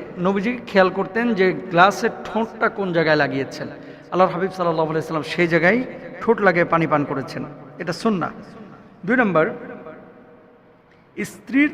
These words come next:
থেকে চুল আঁচড়ে নেওয়া। হযরত আয়েশা সিদ্দিকা রাদিয়াল্লাহু তাআলা আনহা রাসূল আকরাম সাল্লাল্লাহু আলাইহি ওয়াসাল্লামের মাঝে মাঝে চুলটা আঁচড়িয়ে দিতেন। তো যারা বিবাহিত, আপনারা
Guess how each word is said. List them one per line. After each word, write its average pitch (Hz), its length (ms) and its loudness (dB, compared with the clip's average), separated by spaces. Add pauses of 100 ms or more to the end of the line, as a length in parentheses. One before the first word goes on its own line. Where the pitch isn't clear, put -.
থেকে 247 220 0 (120)
চুল 277 300 4
আঁচড়ে 175 440 0
নেওয়া। 127 260 -4 (920)
হযরত 185 260 0
আয়েশা 185 280 6
সিদ্দিকা 220 380 -4
রাদিয়াল্লাহু 175 440 2
তাআলা 156 220 2
আনহা 160 180 0
রাসূল 185 260 -2
আকরাম 160 260 0
সাল্লাল্লাহু 156 440 0
আলাইহি 160 180 0
ওয়াসাল্লামের 151 380 -2 (720)
মাঝে 170 240 2
মাঝে 190 260 0 (100)
চুলটা 208 400 -2
আঁচড়িয়ে 156 360 -2
দিতেন। 131 280 -6 (680)
তো 170 60 -8
যারা 180 220 6
বিবাহিত, 196 540 -2 (920)
আপনারা 165 720 4